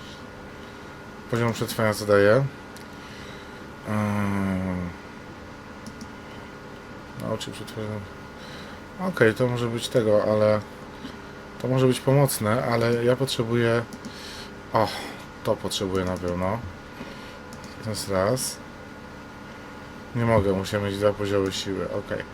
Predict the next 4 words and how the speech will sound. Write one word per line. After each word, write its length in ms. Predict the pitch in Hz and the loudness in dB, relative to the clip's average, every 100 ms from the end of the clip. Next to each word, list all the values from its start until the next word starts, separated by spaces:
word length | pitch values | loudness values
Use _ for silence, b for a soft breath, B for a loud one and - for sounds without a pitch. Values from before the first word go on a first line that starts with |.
| B B B B B B - - | B B B B B B -8 -2
Mhm. 340 | 113 107 98 90 - - - - - - - - B B B B B B - | 0 2 2 0 -8 -12 -12 -14 -12 -2 -2 -2 B B B B B B -8
To 60 | 117 | 0
może 220 | 113 113 | 2 2
zwinność. 760 | 110 113 107 104 90 87 - | 2 2 2 4 2 0 -2